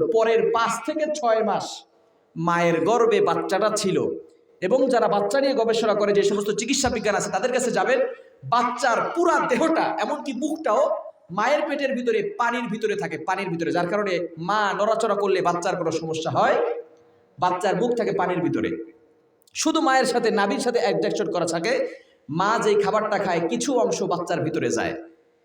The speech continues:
এখন মূল কথা হচ্ছে, ওই যে মায়ের ভিতরে প্রথম চার মাস তো বাচ্চা মরা ছিল, পরের পাঁচ থেকে ছয় মাস মায়ের পেটের ভিতরে বাচ্চা জীবিত ছিল, ওই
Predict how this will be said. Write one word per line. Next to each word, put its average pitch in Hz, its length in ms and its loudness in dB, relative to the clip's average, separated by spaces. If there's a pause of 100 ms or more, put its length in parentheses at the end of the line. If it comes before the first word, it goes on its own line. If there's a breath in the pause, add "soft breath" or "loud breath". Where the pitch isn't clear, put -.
(340)
এখন 247 300 0
মূল 240 200 2
কথা 196 200 0
হচ্ছে, 160 300 0 (100)
ওই 285 160 2
যে 302 160 2
মায়ের 202 300 0
ভিতরে 196 300 0
প্রথম 190 380 0
চার 196 220 2
মাস 196 180 -2
তো 262 100 -2
বাচ্চা 208 280 -2
মরা 190 240 0
ছিল, 175 320 -2
পরের 196 340 -2
পাঁচ 180 260 -2
থেকে 247 240 -2
ছয় 202 200 0
মাস 175 320 -2
মায়ের 196 320 2
পেটের 202 240 0
ভিতরে 208 260 0
বাচ্চা 180 320 0
জীবিত 202 380 -2
ছিল, 196 260 2 (360 loud breath)
ওই 226 220 6